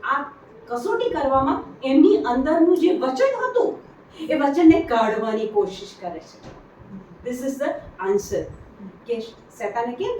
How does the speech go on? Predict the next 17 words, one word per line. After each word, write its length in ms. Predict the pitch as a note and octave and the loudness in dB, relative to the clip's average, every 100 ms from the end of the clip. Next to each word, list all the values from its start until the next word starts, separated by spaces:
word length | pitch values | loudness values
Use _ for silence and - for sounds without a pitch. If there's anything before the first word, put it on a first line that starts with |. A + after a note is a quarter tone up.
| A4 | -4
કસોટી 280 | F#4 F4+ | -2 -2
કરી, 360 | E4 D#4 C#4 - - | -2 -2 -4 -6 -6
કરી? 380 | B3+ C4+ C#4 - - | -4 -4 -6 -8 -16
કે 60 | E4 | -14
એ 220 | - D#4+ | -8 -4
જે 160 | D#4+ F4 | -2 -2
વચન 520 | - C4+ B4+ C5+ - | -2 -2 -2 -2 -4
હતું, 340 | A4+ A#4 - - - | -4 -2 -2 -6 -6
એને 240 | C4+ D#4 F#4 - - - - - - - G3 G#3+ | 4 6 6 2 -10 -20 -20 -20 -20 -18 -6 2
એમ 160 | G#4+ | 2
કેમ 480 | C#5+ C5+ A#4 B4 B4 | 4 -2 -2 -2 -4
પ્રકારે 640 | G#4 G#4+ G4+ G#4 G#4+ G#4+ | -6 -4 -2 -2 -4 -6
એ 280 | - D#4+ - - | -6 -6 -6 -4
કાઢવાની 680 | C4+ A3+ A#3 A#3 C4+ D#4+ - | -2 -2 0 0 0 0 -2
કોશિશ 420 | - G3 C#3 - | -2 -6 -6 -12
કરે 180 | - F#3+ | -12 -12
છે. 260 | - - | -12 -16